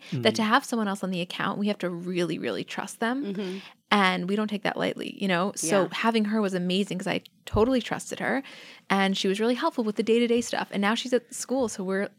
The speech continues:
Speaker 1: I mean, gonna
Speaker 3: Need
Speaker 1: have
Speaker 3: a
Speaker 1: to
Speaker 3: new
Speaker 1: hire.
Speaker 3: intern. I can't believe, I really didn't realize, and maybe that's just the way that I use the internet, is that I never even thought, I thought you guys were just out here screenshotting. I didn't realize you were in these, like, extended dialogues with celebrities.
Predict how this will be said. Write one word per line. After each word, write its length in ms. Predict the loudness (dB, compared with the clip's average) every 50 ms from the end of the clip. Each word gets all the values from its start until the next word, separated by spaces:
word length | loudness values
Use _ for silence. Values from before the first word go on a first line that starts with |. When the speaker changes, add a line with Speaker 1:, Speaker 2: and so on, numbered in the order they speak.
| _ -12 -6 -4
Speaker 1:
I 40 | -2
mean, 140 | -2 0
gonna 140 | 0 2 2
Speaker 3:
Need 60 | 4 2
Speaker 1:
have 80 | 2
Speaker 3:
a 40 | 2
Speaker 1:
to 60 | 2 2
Speaker 3:
new 40 | 4
Speaker 1:
hire. 300 | 4 4 4 2 2 0
Speaker 3:
intern. 120 | 0 -2 -4 -8 -12 -10 -4 -2
I 80 | -2 0
can't 280 | 0 0 -2 0 0
believe, 280 | 0 -2 -2 -2 -4 -2 0
I 80 | 2 2
really 340 | 4 4 4 4 4 4 2
didn't 400 | 0 0 0 0 0 0 -2 0
realize, 380 | 0 0 2 2 2 0 0
and 100 | 0 0
maybe 200 | 0 0 0 0
that's 200 | 0 -2 -2 -2
just 220 | -4 -8 -8 -6 -4
the 80 | 0
way 160 | 0 2 2 2
that 160 | 2 2 2
I 100 | 0 0 0
use 200 | 0 -2 -4 -2
the 80 | -2
internet, 340 | -2 0 0 0 0 -2 -2 -6
is 100 | -4 0
that 200 | 0 0 2 2 0
I 60 | 0
never 340 | 2 4 4 4 4 4 4
even 220 | 4 2 0 0
thought, 260 | 0 0 2 2 2 0
I 40 |
thought 140 | 0 -2 0
you 60 | 2
guys 160 | 2 2 2 2
were 60 | 0
just 180 | -4 -4 -2 -2
out 120 | -2 -2 -2
here 120 | -2 -6
screenshotting. 640 | -6 -6 -4 -4 -4 -2 -2 -4 -6 -6 -6 -4 -2
I 40 | 0
didn't 140 | 0 0
realize 300 | 0 -2 -2 -2 -2 -4
you 60 | -4 -6
were 80 | -6
in 220 | -4 -2 -2 -2 0
these, 200 | -2 -2 -2 -4
like, 200 | -6 -6 -8 -10 -16 -16 -16 -14 -10 -10
extended 460 | -10 -8 -8 -6 -6 -4 -4 -4 -6
dialogues 540 | -6 -6 -6 -6 -6 -6 -6 -8 -8 -10 -10
with 240 | -10 -10 -10 -12 -16 -14
celebrities. 680 | -10 -8 -8 -6 -6 -8 -10 -10 -12 -14 -16 -16 -18